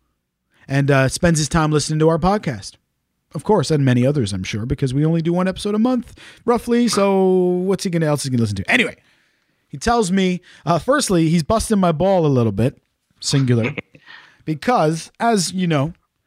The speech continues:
I am a musician, and I've played, I played in a band many years ago. Now, I had sent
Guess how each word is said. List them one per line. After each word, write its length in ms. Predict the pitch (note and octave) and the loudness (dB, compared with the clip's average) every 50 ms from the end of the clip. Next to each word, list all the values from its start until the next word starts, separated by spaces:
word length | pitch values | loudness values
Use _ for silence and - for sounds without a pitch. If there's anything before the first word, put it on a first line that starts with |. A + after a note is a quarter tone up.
| _ _ _ _ _ _ | _ _ _ _ _ _
I 140 | D3+ D#3+ E3+ | 0 0 2
am 300 | E3 D#3+ D3+ D3+ D3+ D3 | 2 2 2 2 2 2
a 200 | C#3+ C#3 C3 B2+ | 2 2 2 2
musician, 540 | C3+ C#3 C#3 B2 C3+ D3 - - F3 G#3 - _ _ _ | 2 2 0 0 0 0 0 -2 -4 -6 -8 _ _ _
and 220 | C#3+ D3 D3 C#3+ | -6 -4 -2 -2
I've 260 | C#3+ C3+ B2 - _ _ | -2 -2 -4 -6 _ _
played, 280 | - D3+ D#3 D3 D3 D3 | -10 -6 -4 -4 -4 -6
I 40 | - | -4
played 220 | - F3 E3 D3+ | -2 0 0 2
in 80 | D3+ D3 | 2 2
a 40 | C3 | 2
band 280 | D3+ D3+ D#3 D#3 D#3 | 2 2 2 2 2
many 180 | E3 E3+ F3 E3+ | 2 2 2 2
years 260 | F3 G3+ G#3+ F3+ D3 | 2 2 2 0 0
ago. 300 | E3 D3+ F3 F3+ F#3 F3+ - - - - - | -2 0 0 0 0 -2 -4 -12 -18 -8 -4
Now, 360 | E3+ F3+ F3+ F3+ F3 E3+ - _ _ _ - | 0 0 2 0 0 -2 -6 _ _ _ -2
I 140 | G#3 B3+ | 0 0
had 140 | B3+ A3+ F#3 | 0 0 0
sent 320 | - - G3+ F#3+ F3 - | -2 0 0 0 -2 -2